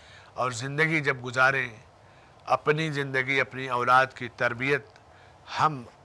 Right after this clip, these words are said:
अम्बिया के तरीक़े पर करें, अपनी औलाद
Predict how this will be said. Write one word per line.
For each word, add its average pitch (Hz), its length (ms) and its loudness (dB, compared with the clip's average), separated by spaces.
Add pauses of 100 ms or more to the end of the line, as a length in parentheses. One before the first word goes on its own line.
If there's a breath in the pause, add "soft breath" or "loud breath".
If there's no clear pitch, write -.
(140)
अम्बिया 151 540 2
के 151 160 -4
तरीक़े 123 460 -6
पर 113 200 -10
करें, 110 420 -10 (440)
अपनी 139 400 -8
औलाद 131 480 0